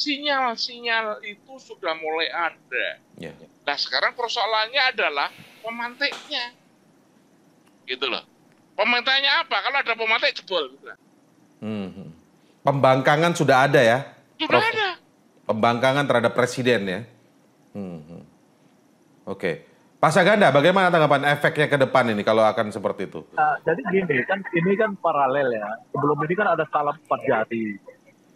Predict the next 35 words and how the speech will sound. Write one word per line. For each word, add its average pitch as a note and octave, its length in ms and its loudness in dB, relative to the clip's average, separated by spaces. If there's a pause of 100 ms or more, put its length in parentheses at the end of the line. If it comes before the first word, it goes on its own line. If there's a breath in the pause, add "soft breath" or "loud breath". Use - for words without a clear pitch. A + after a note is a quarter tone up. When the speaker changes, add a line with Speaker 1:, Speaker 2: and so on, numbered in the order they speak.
(100)
Speaker 3:
Ya, C#3+ 160 0
itu E3 340 0
pada C#3+ 320 -2
saat, C#3+ 240 0
eh, B2+ 640 2
Malari C3+ 520 -2
juga, C3+ 220 -10 (180)
ya A#2+ 140 -8
kan, B2 160 0 (160)
peristiwa C3+ 380 -4
lima B2 200 -2
puluh B2+ 220 -2
tahun B2 380 0
Malari, A#2+ 580 -2 (640)
itu - 180 0 (160)
teman-teman E3+ 640 -2
itu F3+ 160 -4
kan F#3+ 220 0
semua E3 340 0
aktivis D#3+ 380 -4
berkumpul - 420 0
di C#3 100 -2
tempat B2+ 320 -6
Hariman A#2+ 380 -2
Siregar. A2 400 -2 (160)
Speaker 2:
<coughs> B2 160 -6 (640)
Speaker 3:
Ada B2+ 240 0
kosong C3 340 0
satu, A#2 300 -4
kosong B2 320 -2 (100)
tiga. G#2+ 300 -4 (180)
Kosong G3 300 -2
duanya G#3 320 0
itu - 80 -16
dipinggirin. E3+ 640 -2